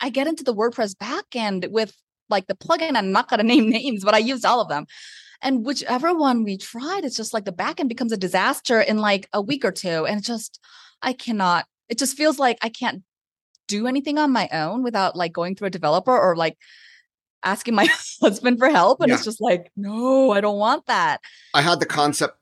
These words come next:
Speaker 2: for a course. I actually hired a guy in Upwork to put it
Speaker 1: Uh-huh.
Speaker 2: together and a WordPress plugin, but I couldn't, I couldn't own it for that, those very same reasons. And
Speaker 1: Exactly.
Speaker 2: I totally get that. So
Speaker 1: Yeah.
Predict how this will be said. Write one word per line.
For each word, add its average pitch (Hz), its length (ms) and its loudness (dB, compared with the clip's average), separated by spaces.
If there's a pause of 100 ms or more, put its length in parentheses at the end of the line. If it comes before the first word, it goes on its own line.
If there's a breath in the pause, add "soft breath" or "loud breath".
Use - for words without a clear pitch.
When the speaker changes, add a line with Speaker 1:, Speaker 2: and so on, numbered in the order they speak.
(100)
Speaker 2:
for 139 100 2
a 131 40 -2
course. 127 260 0
I 120 80 4
actually 127 240 0
hired 123 280 4
a 135 40 4
guy 127 180 4
in 123 60 6
Upwork 120 460 2
to 123 140 -4
put 139 180 -6
it 139 60 -4
Speaker 1:
Uh-huh. 185 100 0
Speaker 2:
together 117 400 4
and 117 180 -2
a - 20 0
WordPress 120 400 0
plugin, 113 240 2
but 117 80 2
I 113 60 2
couldn't, 143 320 0
I 135 80 0
couldn't 170 400 0
own 147 220 4
it 104 200 -2
for 127 140 0
that, 117 260 2
those 143 280 4
very 135 260 4
same 123 220 2
reasons. 98 380 -2
And 107 120 -2
Speaker 1:
Exactly. 104 1040 -6
Speaker 2:
I 131 100 4
totally 131 320 2
get 101 200 -2
that. 104 140 -4
So 190 280 0
Speaker 1:
Yeah. - 320 -10